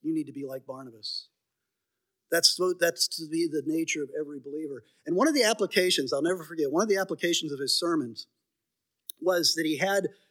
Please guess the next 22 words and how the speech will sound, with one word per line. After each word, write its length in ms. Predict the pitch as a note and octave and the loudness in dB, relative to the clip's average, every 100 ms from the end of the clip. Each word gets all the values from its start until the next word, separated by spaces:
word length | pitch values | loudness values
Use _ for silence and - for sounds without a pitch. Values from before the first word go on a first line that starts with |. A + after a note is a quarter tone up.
| _ _ - | _ _ 2
made 260 | F#3 G3 | 4 6
up 260 | F#3+ - - _ _ _ | 4 2 -2 _ _ _
postcards, 680 | A#3+ A#3+ - C3+ G2 - - | 6 6 2 -2 -4 -10 -4
regular 320 | D3+ D#3+ D#3+ | -2 -2 -4
postcards 680 | D3+ F3 E3 E3+ D#3+ D#3 C#3+ | -2 -2 -2 -4 -4 -4 -8
and 140 | D3 | -10
they 60 | C#3 | -6
send 240 | - D#3 | -4 -4
in 100 | D3+ | -4
the 60 | C#3 | -4
mail, 340 | D#3 C#3 B2 - _ _ _ - | -4 -6 -12 -20 _ _ _ -2
and 280 | E3+ E3 E3 | 0 0 -2
they 100 | E3+ | -2
were 100 | D3+ | 0
blue 220 | D#3+ A#3+ | 2 2
cards, 380 | - F3+ D#3+ D#3 | 4 2 2 0
and 80 | D#3+ | 0
he 40 | |
called 240 | - F3+ | 2 2
them 100 | E3+ | 2
Barnabas 400 | D3 E3+ E3+ C3+ | 2 0 2 0
cards. 500 | - B2+ G#2 G2 - | -2 -4 -10 -14 -20